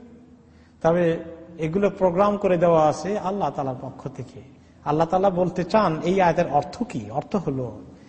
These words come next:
হে মানুষ, চন্দ্র সূর্য যারা দিন এবং রাতের কন্ট্রোল করে, এত বড় একটা আমার সৃষ্টি, তাদেরকে পর্যন্ত আমার কন্ট্রোলে এইভাবে আমি নিয়ে আসি, আমি বাড়াই, আমি কমাই, তাদের কোনো স্বাধীনতা নাই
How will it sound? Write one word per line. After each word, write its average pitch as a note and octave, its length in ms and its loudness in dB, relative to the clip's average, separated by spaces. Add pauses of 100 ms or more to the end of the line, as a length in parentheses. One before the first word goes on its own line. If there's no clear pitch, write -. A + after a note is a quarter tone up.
(280)
হে C#3 60 -4
মানুষ, C#3 500 -4 (520)
চন্দ্র F#3+ 380 0
সূর্য G3 520 -2
যারা D#3+ 240 4
দিন D#3+ 280 0
এবং D#3+ 220 0
রাতের C#3+ 420 2 (720)
কন্ট্রোল D3 440 2
করে, D3 320 -4 (100)
এত F3 200 -2
বড় F#3 240 4
একটা A3+ 500 -2 (140)
আমার F3+ 280 0
সৃষ্টি, D3 680 -6 (500)
তাদেরকে B3+ 440 4
পর্যন্ত A#3+ 460 2 (380)
আমার G3+ 240 2
কন্ট্রোলে G3+ 400 2
এইভাবে F#3 260 6
আমি F3+ 280 0
নিয়ে D#3+ 260 2
আসি, A#2+ 520 -8 (540)
আমি D#3+ 260 2
বাড়াই, D3 400 2
আমি E3+ 240 0
কমাই, D3 340 0
তাদের D#3 240 0
কোনো E3 180 -2
স্বাধীনতা F3 560 0 (480)
নাই G3 340 2